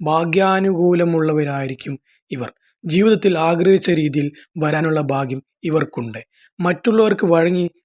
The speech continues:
ജോലി ചെയ്യാനുള്ള വിമുഖതയുള്ള സമുദ്രബുദ്ധിക്കാരാണ് ഇവർ. ആഡംബരപ്രിയനും സൗന്ദര്യ ആരാധകനും സുഖലോലഭകനും കലാസാധകനും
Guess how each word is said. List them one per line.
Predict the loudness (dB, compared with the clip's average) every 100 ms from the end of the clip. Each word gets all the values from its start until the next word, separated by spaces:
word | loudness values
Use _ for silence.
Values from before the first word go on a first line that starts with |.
| -6
ജോലി | 0 2 2
ചെയ്യാനുള്ള | 0 0 0 0 -2
വിമുഖതയുള്ള | -2 -2 0 2 2 0 -2 -6 _ _
സമുദ്രബുദ്ധിക്കാരാണ് | -8 -2 0 0 0 -2 -6 -8 -6 -6 -6 -8
ഇവർ. | -10 -14 -18 _ _ _
ആഡംബരപ്രിയനും | -4 0 0 2 0 0 -2 -2 -6 -12 _ _
സൗന്ദര്യ | -2 0 2 4 2
ആരാധകനും | 0 -2 -4 -6 -8 -10 -16 _
സുഖലോലഭകനും | -2 2 2 2 0 -2 -4 -4 -6 -10 _ _ _ _ -6
കലാസാധകനും | 0 0 2 0 0 -2 -4